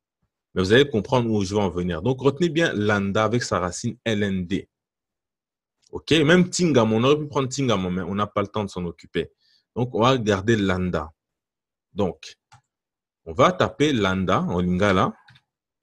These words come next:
dans le dictionnaire en ligne. Donc, voici ce qu'on nous dit. Donc, ça veut dire suivre, aller après. Donc, c'est poursuivre, c'est talonner. Mais regardez qu'est-ce qu'on a en dessous.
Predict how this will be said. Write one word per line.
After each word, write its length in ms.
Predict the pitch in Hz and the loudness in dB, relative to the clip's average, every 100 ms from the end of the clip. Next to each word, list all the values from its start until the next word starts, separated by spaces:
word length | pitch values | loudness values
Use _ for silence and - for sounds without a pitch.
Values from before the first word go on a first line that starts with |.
| - | -8
dans 120 | 95 | -2
le 100 | 98 | -2
dictionnaire 480 | 101 98 - 110 107 | -2 -4 -2 2 2
en 80 | 95 | 2
ligne. 340 | 110 196 208 92 | 4 4 2 -2
Donc, 440 | 98 82 - - _ _ _ _ _ _ _ _ _ _ _ _ - | -4 -4 -6 -20 _ _ _ _ _ _ _ _ _ _ _ _ -4
voici 180 | 107 151 | -4 -2
ce 120 | 190 | 0
qu'on 180 | - 127 | 4 4
nous 120 | 107 | 4
dit. 200 | 110 202 | 2 2
Donc, 180 | 135 101 | 2 2
ça 120 | 101 | 0
veut 60 | |
dire 160 | 101 113 | 2 0
suivre, 640 | - - 160 170 110 95 | 0 2 4 4 4 0
aller 280 | - 95 113 | 2 2 4
après. 340 | 95 - - 185 | 4 2 2 4
Donc, 180 | 117 | 2
c'est 140 | - 123 | -2 -4
poursuivre, 500 | 123 135 - 135 135 | -2 -6 2 2 2
c'est 200 | 110 101 | -2 0
talonner. 500 | 104 98 98 120 208 _ _ _ _ _ _ _ _ _ _ _ _ | 2 2 2 -2 -6 _ _ _ _ _ _ _ _ _ _ _ _
Mais 240 | 95 131 | 2 4
regardez 460 | 135 110 110 113 135 | 4 4 4 4 2
qu'est-ce 180 | 139 - | 0 -2
qu'on 160 | 98 | -2
a 40 | 110 | 0
en 120 | 104 | -2
dessous. 500 | 95 - 123 143 | -4 -2 0 -2